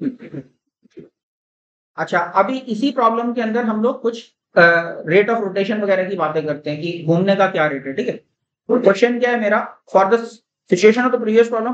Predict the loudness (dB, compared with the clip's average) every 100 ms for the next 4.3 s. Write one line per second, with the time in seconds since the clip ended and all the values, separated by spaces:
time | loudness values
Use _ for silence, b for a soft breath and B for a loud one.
0 | 0 2 2 0 -2 -2 -2 -2 -4 -6
1 | -4 -2 0 -2 -2 -2 -4 -6 -4 -4
2 | -2 -2 -2 -2 -4 -4 -6 -6 _ _
3 | _ 6 6 6 2 2 -2 -2 -2 0
4 | -2 -6